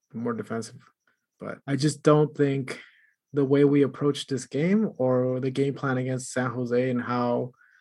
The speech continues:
they're trending upwards while we're being stagnant was the right one.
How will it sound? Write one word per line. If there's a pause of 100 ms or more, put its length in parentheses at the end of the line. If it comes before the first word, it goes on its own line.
(120)
they're
trending
upwards
while
we're
being
stagnant (580)
was
the
right
one.